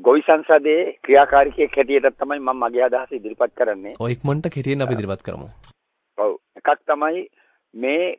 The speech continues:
Speaker 1: පාරිසරික කෘෂිකර්මය. ආණ්ඩුව මේකට ගෙනියන්නේ කාබනික කියලා තමයි. නමුත් මේක පාරිසරික සොබාදහමේ ගොවිතැනක්. මේක සඳහා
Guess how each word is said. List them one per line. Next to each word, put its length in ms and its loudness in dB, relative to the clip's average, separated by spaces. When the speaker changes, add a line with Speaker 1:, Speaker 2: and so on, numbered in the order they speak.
Speaker 1:
පාරිසරික 560 0
කෘෂිකර්මය. 600 -4
ආණ්ඩුව 440 -2
මේකට 320 -4
ගෙනියන්නේ 520 -4
කාබනික 440 -2
කියලා 360 -2
තමයි. 480 -6
නමුත් 240 -12
මේක 320 -8
පාරිසරික 540 -4
සොබාදහමේ 720 -2
ගොවිතැනක්. 560 -4
මේක 460 -2
සඳහා 600 0